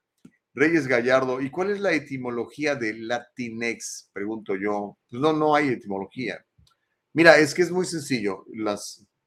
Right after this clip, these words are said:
eh, digamos, las altas autoridades, las mentes brillantes se reúnen y dicen, "Vamos a imponer esta palabra", y, y la imponen. A veces les pega, a veces no les pega, ¿no? Yo creo que Latinex, la,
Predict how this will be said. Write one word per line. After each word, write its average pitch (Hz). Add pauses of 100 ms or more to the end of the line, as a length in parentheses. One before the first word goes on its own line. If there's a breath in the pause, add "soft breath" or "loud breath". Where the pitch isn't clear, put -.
(460)
eh, -
digamos, 120
las 107
altas 120
autoridades, 101
las 92
mentes 110
brillantes 98
se 107
reúnen 120
y 113
dicen, 127
"Vamos 190
a 185
imponer 165
esta 147
palabra", 156
y, 107
y 107
la 117
imponen. 135 (520 soft breath)
A 143
veces 180
les 143
pega, 160
a 113
veces 117
no 120
les 117
pega, 107
¿no? 131
Yo 120
creo 131
que 95
Latinex, 123
la, 92